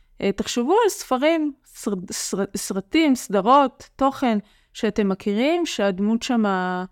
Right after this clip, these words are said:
מחזיקה סוד, ו-, ותראו איך הכוח הזה באמת, אה, פועל עליכם. אה,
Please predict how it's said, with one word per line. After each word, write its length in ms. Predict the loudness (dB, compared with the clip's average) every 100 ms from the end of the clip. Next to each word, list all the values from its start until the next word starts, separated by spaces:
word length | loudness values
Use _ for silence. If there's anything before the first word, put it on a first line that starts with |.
| _ _ _ -6
מחזיקה 520 | -4 -4 -4 0 0
סוד, 420 | 2 4 4 4 0
ו-, 420 | 0 0 2 0 -2
ותראו 560 | -2 -2 0 0 2
איך 160 | 0 -2
הכוח 400 | -2 0 0 0
הזה 200 | -2 -2
באמת, 440 | 0 -2 -2 -2
אה, 180 | -2 -2 -4
פועל 340 | -4 0 0
עליכם. 420 | -2 -6 -8 -8 -8 _ _ _ _ _ _ _ _ _ _
אה, 80 | 0